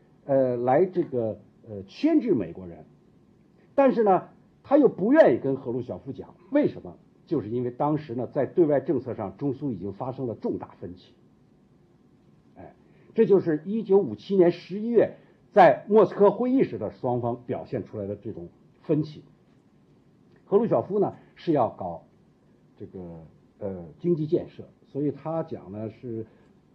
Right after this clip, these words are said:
对外尽量缓和，尽量咱别惹那麻烦，能让就让。毛呢完全不一样，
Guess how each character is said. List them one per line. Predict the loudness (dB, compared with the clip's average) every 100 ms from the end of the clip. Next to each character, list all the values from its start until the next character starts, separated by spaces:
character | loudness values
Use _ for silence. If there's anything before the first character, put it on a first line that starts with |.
| _ _ 2
对 | 4
外 | 6 4 2
尽 | -2 2
量 | 2
缓 | 0 -10 -12
和， | -18 -20 _ _ -6
尽 | -2
量 | 0 -2
咱 | -10 -6
别 | 0 0
惹 | 0 -8
那 | -10
麻 | -8 -8
烦， | -8 -12 _ _
能 | 0 4
让 | 6 6 6
就 | 6
让。 | 6 2 -4 -20 -20 _ _ _ _ _ _ _ -2
毛 | 2 6 8
呢 | 6 2 -8 _ _ _ _
完 | 2 6 6
全 | 4
不 | 0
一 | -4
样， | -6 -8